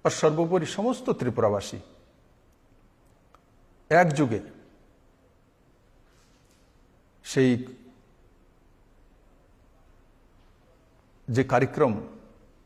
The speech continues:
যে ত্রিপুরাকে করোনার হাত থেকে রক্ষা করা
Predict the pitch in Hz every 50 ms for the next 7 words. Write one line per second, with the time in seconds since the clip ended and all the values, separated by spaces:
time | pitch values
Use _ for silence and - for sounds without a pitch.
0 | _ _ _ _ _ _ _ _ _ _ _ _ _ _ _ _ _ _ _ _
1 | _ _ _ _ _ _ _ _ _ _ _ _ _ - 127 123 123 - 131 127
2 | 113 135 127 127 120 - 127 131 131 135 131 - - - - - - _ - -
3 | _ - - - _ _ _ - _ _ _ _ _ - - _ _ _ _ _
4 | - - 135 131 135 143 147 143 123 117 113 - - 123 107 120 107 107 - -
5 | - 123 110 110 98 95